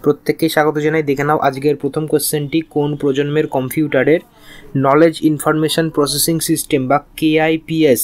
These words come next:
ব্যবহৃত হয়? কোন প্রজন্মের কম্পিউটারে নলেজ ইনফরমেশন প্রসেসিং সিস্টেম বা কেআইপিএস ব্যবহৃত হয়ে থাকে? সঠিক অ্যান্সার হয়ে যাবে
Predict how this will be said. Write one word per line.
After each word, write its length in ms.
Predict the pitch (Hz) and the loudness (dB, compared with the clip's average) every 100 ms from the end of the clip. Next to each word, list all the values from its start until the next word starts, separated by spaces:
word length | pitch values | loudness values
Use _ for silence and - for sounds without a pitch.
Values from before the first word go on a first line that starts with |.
| - | -2
ব্যবহৃত 440 | 123 127 139 131 | -4 -2 -6 -2
হয়? 240 | 160 131 110 | 0 2 0
কোন 180 | - 151 151 | 0 -2 0
প্রজন্মের 460 | 147 139 143 147 | 0 0 -2 -2
কম্পিউটারে 580 | - 131 131 151 135 151 | -2 -4 -2 0 2 2
নলেজ 380 | 143 131 143 135 - - - - - - | 2 0 0 -2 -8 -20 -20 -20 -20 -2
ইনফরমেশন 760 | 147 143 - 156 156 - 160 | -2 0 0 0 0 0 -2
প্রসেসিং 500 | 156 139 - 135 160 | -2 -4 -2 -2 -2
সিস্টেম 500 | 156 156 135 - 143 | 0 -2 -2 -2 0
বা 120 | 135 131 - | 2 2 0
কেআইপিএস 840 | - 156 151 151 156 160 139 156 - | 0 2 2 0 -2 0 2 2 2
ব্যবহৃত 420 | 143 127 135 135 | -2 0 -2 -2
হয়ে 240 | 185 147 135 | 0 2 0
থাকে? 240 | 131 120 | 0 -4
সঠিক 300 | 117 131 123 | -4 -2 0
অ্যান্সার 280 | 156 151 165 | 0 -2 0
হয়ে 100 | 151 | 0
যাবে 220 | 135 139 | 2 2